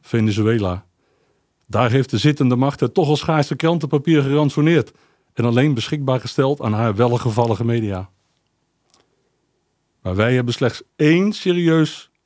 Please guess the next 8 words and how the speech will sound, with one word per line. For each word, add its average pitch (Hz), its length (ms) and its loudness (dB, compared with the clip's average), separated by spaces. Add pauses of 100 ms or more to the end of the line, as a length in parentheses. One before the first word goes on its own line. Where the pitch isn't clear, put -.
schriftelijk - 960 0 (380)
dorpsmedium 101 840 -2 (120)
naast 113 340 -2
het 113 120 -4
Brabants 113 420 -2
Dagblad, 110 400 -2 (720)
dat 101 200 -4
dagelijks 110 500 -2